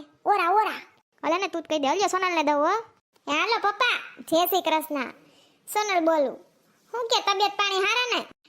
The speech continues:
ઠેક પાણી વારવાના હાલે છે એમ ને? તી તમારે પાણી વારવાનું પૂરું થાય એટલે આટો મારી જાવ અહીંયા હવે. દીનો પાવર લાગે. હા, તે આવો ને રોકાવા પાણી વારવાનું પૂરું થાય ને એટલે. હા.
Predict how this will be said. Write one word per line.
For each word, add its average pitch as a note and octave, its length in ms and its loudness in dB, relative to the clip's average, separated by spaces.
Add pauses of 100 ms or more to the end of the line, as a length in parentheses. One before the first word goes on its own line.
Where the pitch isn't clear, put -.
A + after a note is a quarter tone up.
(120)
ઠેક F#4+ 380 4
પાણી G#4 260 0
વારવાના F4 440 2
હાલે E4+ 180 0
છે D#4 120 2
એમ F#4+ 240 2
ને? F#4+ 120 2
તી D#4+ 180 -4
તમારે F#4 320 0
પાણી G#4+ 240 2
વારવાનું G#4+ 280 0
પૂરું A4 180 0
થાય A4 160 4
એટલે G4+ 160 2
આટો G#4+ 260 0
મારી B4+ 220 0
જાવ C5 160 4
અહીંયા G4 320 2
હવે. C4 120 -2 (1000)
દીનો A4+ 280 4
પાવર A4 280 4
લાગે. E4+ 340 2 (480)
હા, D#4+ 180 0
તે F#4+ 120 0
આવો G4 300 4
ને A4 100 0
રોકાવા G4+ 380 2
પાણી E4+ 240 0
વારવાનું E4 300 0
પૂરું E4+ 200 0
થાય F4 180 0
ને D4+ 120 0
એટલે. B3+ 220 -6 (420)
હા. B3+ 300 -4